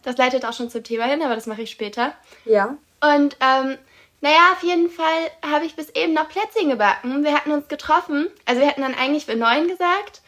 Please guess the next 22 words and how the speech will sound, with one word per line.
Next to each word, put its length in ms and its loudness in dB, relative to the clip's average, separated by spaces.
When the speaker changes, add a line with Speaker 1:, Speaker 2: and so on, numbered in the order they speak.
Speaker 2:
Ja, 280 4
Speaker 1:
Das 140 -2
Speaker 2:
können 120 6
Speaker 1:
ist 60 6
Speaker 2:
wir 100 6
Speaker 1:
dann 100 2
Speaker 2:
ganz 0 -
Speaker 1:
leider 40 6
Speaker 2:
kurz 40 6
Speaker 1:
auch 120 0
Speaker 2:
sagen, 140 4
Speaker 1:
nichts 120 8
Speaker 2:
dass 80 8
Speaker 1:
geworden. 80 0
Speaker 2:
nicht 140 0
wir, 220 4
sondern 640 4
wer 260 6
mit 260 2
wir 200 4
gemeint 460 2
ist? 180 -8